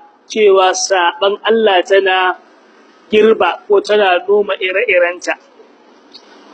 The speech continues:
"Wa tulidu ba'daha ba'dan", sannan tana haifar da sashenta, sashe na haifar da sashi.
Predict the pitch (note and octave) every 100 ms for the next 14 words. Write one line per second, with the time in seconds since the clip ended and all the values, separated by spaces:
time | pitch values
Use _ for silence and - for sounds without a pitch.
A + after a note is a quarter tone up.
0 | - - - - - - - - - -
1 | F#3+ F#3+ B3 C4 B3+ B3 A3 A#3+ A#3 -
2 | G#3+ G3 G#3 G#3 A3+ A3+ G3 G3 F#3+ F#3
3 | - A#3 G#3+ G3+ G3 A3 A3 G3+ F3 G#3
4 | G#3 A3 - G3+ - G3+ G3+ F#3+ F3 F3
5 | - G3+ G#3+ G#3 G#3 G3 F#3 E3 G3 F#3+
6 | G3+ F3+ E3+ F3 E3+ -